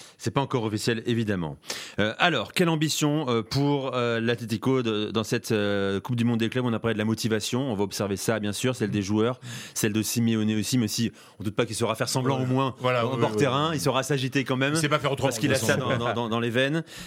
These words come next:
Speaker 1: Euh, qu-, qu'est-ce que vous en pensez, les amis ? Alors, le P S G, très gros morceau pour démarrer. On peut considérer que Seattle et, et Botafogo, on va voir, hein, même si je pense qu'il y a quand même un fossé, euh, entre le dernier vainqueur de la Libertadores et, et, et l'Atlético. Fredo.
Speaker 2: Moi, je pense que c'est, ce tirage,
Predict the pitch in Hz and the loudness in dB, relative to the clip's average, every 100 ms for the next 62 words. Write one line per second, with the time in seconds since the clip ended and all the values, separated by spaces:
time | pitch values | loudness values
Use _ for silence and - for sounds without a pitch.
0 | - 113 110 113 113 190 - 220 185 170 | -2 0 2 0 -4 -4 0 2 2 2
1 | 151 139 110 98 90 87 85 127 151 180 | 2 0 0 2 2 0 2 0 4 4
2 | 160 139 143 127 - - - 151 135 135 | 4 2 0 -2 -6 -8 0 0 2 0
3 | 123 123 117 113 110 117 135 156 - - | -2 -2 0 0 0 0 -2 -4 -10 -20
4 | - - - - 117 107 107 104 110 110 | -20 -20 -10 -4 -2 -2 -2 0 2 0
5 | 117 104 - 113 - 117 120 120 104 101 | 0 -2 2 0 2 0 0 -2 -2 -2
6 | 90 104 104 117 117 - 110 120 104 107 | 0 0 0 0 -2 -2 0 0 0 0
7 | 120 117 107 107 104 113 110 110 - 120 | 2 2 0 -2 -2 -2 -4 -4 -2 -2
8 | 101 95 95 - 107 - 117 120 - - | -2 -2 -4 -4 -4 -2 -2 -2 -6 -20
9 | - - - 90 90 87 90 95 113 104 | -20 -14 -2 0 0 -2 -2 -2 -2 0
10 | 104 104 98 107 101 104 101 110 101 98 | 0 -2 -2 -2 0 -2 -2 -2 -2 -2
11 | 117 - 101 90 87 - - 104 101 104 | -2 -2 -2 0 -4 -10 -6 0 0 0
12 | 104 107 101 98 92 85 73 - 113 85 | 0 2 0 -4 -6 -4 -6 -4 -4 -4
13 | - 139 196 - 202 156 - 127 113 120 | -2 0 0 -2 -2 0 -2 -2 -2 -2
14 | - 160 147 202 - | -2 -2 -2 -4 -6